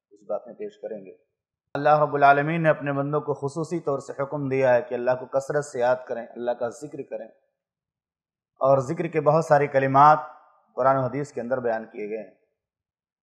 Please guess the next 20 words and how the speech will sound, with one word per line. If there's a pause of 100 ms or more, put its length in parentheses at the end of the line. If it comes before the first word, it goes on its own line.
(840)
جو
حدیث
میں
نے
آپ
کے
سامنے
پڑھی
ہے، (200)
صحیح
بخاری
اور
مسلم
کی
حدیث
ہے۔ (600)
اس
حدیث
کے
اندر